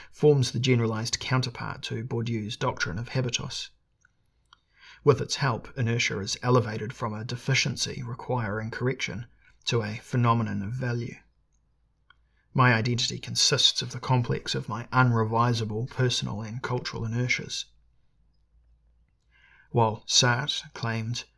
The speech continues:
"The totality of my possessions reflects the totality of my being, I am what I have,"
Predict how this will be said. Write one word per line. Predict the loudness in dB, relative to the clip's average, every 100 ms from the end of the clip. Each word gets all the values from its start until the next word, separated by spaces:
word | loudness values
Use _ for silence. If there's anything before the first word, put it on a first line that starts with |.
| _ _ _ _
"The | 0
totality | 2 2 2 4 4 4
of | 0
my | -2 0
possessions | 4 4 4 2 -4 -6
reflects | -6 -6 -4 -4
the | -4
totality | -4 -4 0 2 2 0
of | -2
my | -4 0
being, | 2 2 0 -2 -2
I | 2 4
am | 6 4
what | 2 -2
I |
have," | -2 -2 0 -4